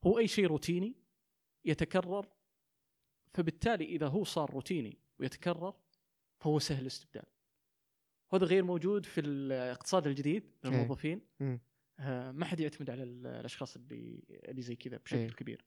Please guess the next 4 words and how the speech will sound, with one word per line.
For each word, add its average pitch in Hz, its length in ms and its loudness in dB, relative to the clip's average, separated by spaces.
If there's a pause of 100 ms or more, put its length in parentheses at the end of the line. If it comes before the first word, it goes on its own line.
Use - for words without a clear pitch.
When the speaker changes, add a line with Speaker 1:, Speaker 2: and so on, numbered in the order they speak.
Speaker 2:
مم. 123 240 -4
Speaker 1:
حلو؟ 147 340 -2 (400)
آم، 131 500 -6 (460)
يعني 127 720 -2